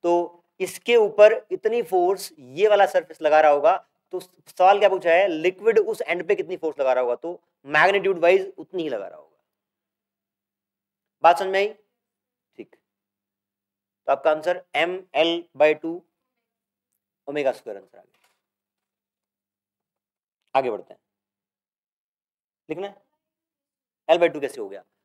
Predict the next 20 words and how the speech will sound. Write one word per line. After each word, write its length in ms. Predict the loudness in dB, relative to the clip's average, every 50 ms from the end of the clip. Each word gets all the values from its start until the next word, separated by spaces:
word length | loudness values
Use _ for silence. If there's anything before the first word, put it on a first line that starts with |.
| _ _ _ _ _ -20 -20 -20 -20 -20 _ _ _ _ _ _ _ _
ये 100 | -10 -10
पूरा 400 | -10 _ -10 -6 -2 0 0 0
mass 680 | 2 0 0 0 0 0 -2 -6 -10 -16 -18 -20 _ _ _ _ _ _ _ _ _ _ _ _ -20
यहां 420 | -12 -6 -4 -4 0 2 2 2
पर 200 | 2 0 0 0
concentrated 680 | 0 0 0 0 0 0 -6 -8 -8 -6 -8 -10 -10 -8
मान 200 | -4 -4 -4 -4
सकता 180 | -4 -8 -10 -10
हूं 60 | -8
center 240 | -8 -10 -8 -6 -6
of 80 | -6 -4
mass 220 | -4 -6 -6 -6
के 60 | -8
concept 280 | -14 -12 -10 -12 -12 -10
को 80 | -10
यूज़ 180 | -10 -10 -10 -8
करके, 200 | -8 -8 -8 -10
तो 720 | -14 _ _ _ _ _ _ _ _ _ _ _ _ -16 -10
यहां 280 | -8 -6 -2 0 -2 -2
पे 340 | 0 -4 -4 -4 -6 -8